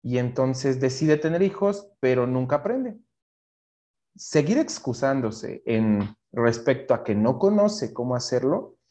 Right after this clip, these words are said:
me parece preocupante y delicado, porque es una manera muy fácil y cómoda de quitarse la responsabilidad, porque entonces se trata de lo que no sabemos hacer, ¿no? Y entonces eso da un margen muy amplio a que, pues, todo aquello que no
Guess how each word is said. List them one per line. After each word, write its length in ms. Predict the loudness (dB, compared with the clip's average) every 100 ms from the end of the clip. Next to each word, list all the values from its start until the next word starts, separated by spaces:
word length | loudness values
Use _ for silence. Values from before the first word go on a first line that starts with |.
| _ -6
me 80 | 0
parece 360 | 4 4 4 -2
preocupante 640 | -2 -4 -2 -2 0 0
y 60 |
delicado, 580 | 0 0 -2 2 2 2
porque 200 | -4 -6
es 100 | -2
una 140 | 0 2
manera 280 | 4 2
muy 200 | 2 0
fácil 520 | -4 -6 -6 -2 0 0
y 100 | 0
cómoda 420 | 0 2 2 2
de 220 | 0 -6
quitarse 520 | -16 -2 0 0 0
la 140 | 0 0
responsabilidad, 840 | -4 -8 -8 -4 0 2 0 -2 -14 _ _ _ _ -4
porque 200 | -2 0
entonces 380 | 0 0 0 -2
se 140 | -2
trata 340 | 2 2 6 4
de 120 | 4
lo 120 | 0
que 80 | 0
no 140 | -2
sabemos 420 | 0 0 0 -4
hacer, 320 | -6 -4 -4 -2
¿no? 260 | -6 -8 _ _
Y 160 | -4 -2
entonces 420 | 0 0 2 0
eso 240 | 2 4
da 220 | 4 6 6
un 160 | 4
margen 440 | 2 2 0 -4 -2
muy 180 | 0 0
amplio 320 | 0 2 2
a 120 | 2
que, 100 | -4
pues, 180 | -8 -2
todo 160 | 0
aquello 320 | 0 0 -2 -2
que 120 | -6
no 320 | -2 -2